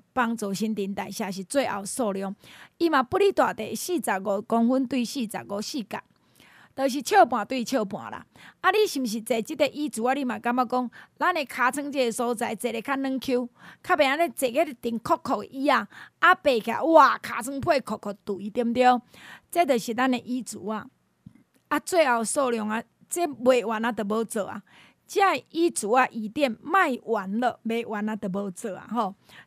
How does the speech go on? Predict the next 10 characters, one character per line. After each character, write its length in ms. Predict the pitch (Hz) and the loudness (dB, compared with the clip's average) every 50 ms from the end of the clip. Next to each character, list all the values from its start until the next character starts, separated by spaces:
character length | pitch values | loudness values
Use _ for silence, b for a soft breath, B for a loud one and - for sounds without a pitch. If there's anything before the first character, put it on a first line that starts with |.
| B - | B -10
一 100 | 277 262 | -6 0
块 180 | 262 277 262 | 2 2 2
千 280 | 233 - 311 311 302 294 | 2 0 -4 -4 -2 0
五 180 | 262 240 240 | 0 -2 -2
块。 300 | 220 - 294 311 320 320 - _ _ _ _ _ - | 0 0 2 2 2 2 -2 _ _ _ _ _ -12
四 280 | - - - 370 339 254 | -10 -4 -2 0 0 0
块 140 | 233 220 202 | 0 -2 -4
六 180 | 180 180 170 175 | -2 -4 -6 -6
千 260 | - - 226 208 208 | -6 -6 -6 -6 -2
块， 280 | - 247 240 254 240 | 2 4 6 6 4